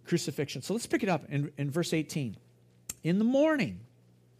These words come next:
as he was returning to the city, he became hung-, hungry. And seeing a fig tree by the wayside, he went to it, and he found nothing on it but only leaves. And he said to it,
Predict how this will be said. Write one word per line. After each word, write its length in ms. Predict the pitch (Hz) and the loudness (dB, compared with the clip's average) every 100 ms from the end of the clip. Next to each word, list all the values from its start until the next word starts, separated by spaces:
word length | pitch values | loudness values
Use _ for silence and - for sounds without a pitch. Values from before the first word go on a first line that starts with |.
| - _ _ - - - - _ - | -20 _ _ -20 -20 -20 -20 _ 2
as 180 | 180 | 4
he 120 | 233 285 | 6 6
was 200 | 294 247 | 6 4
returning 460 | 294 - 226 233 | 2 4 4 4
to 140 | - 226 | 2 2
the 100 | 233 | 2
city, 360 | - 165 156 | 4 4 4
he 100 | 175 | 4
became 380 | 170 170 190 180 | 2 0 2 0
hung-, 420 | 175 208 202 127 - | 0 -2 0 -4 -8
hungry. 480 | - 214 196 107 - - _ _ _ _ _ _ - - | -2 0 2 -2 -4 -14 _ _ _ _ _ _ -20 -12
And 120 | 139 165 | -8 -4
seeing 300 | - 262 320 | 0 2 2
a 60 | |
fig 420 | 302 - 339 311 | 0 2 2 2
tree 300 | 214 160 135 | 0 2 4
by 240 | 151 180 220 | 4 2 2
the 100 | 262 | 2
wayside, 800 | 202 143 127 - 123 117 160 208 - - - - - - - | 2 2 2 0 -2 0 -2 -4 -10 -20 -20 -20 -20 -20 -4
he 100 | 170 | 0
went 280 | 170 226 240 | 4 4 4
to 140 | 233 | 4
it, 80 | 226 | 4
and 100 | 214 | 4
he 60 | 180 | 2
found 440 | - 180 170 165 | 2 4 4 2
nothing 420 | 190 214 240 233 | 2 2 2 0
on 180 | 196 175 | 2 2
it 160 | 180 160 | 2 2
but 140 | 156 | 2
only 260 | 147 160 139 | 2 0 0
leaves. 600 | 127 151 135 90 - - - _ _ _ - - - - - - - - | 2 2 0 -2 -10 -18 -20 _ _ _ -20 -20 -20 -20 -20 -20 -18 0
And 100 | 165 | 2
he 60 | |
said 320 | 175 214 220 - | 6 6 4 4
to 200 | 165 143 | 4 6
it, 260 | 151 156 | 4 0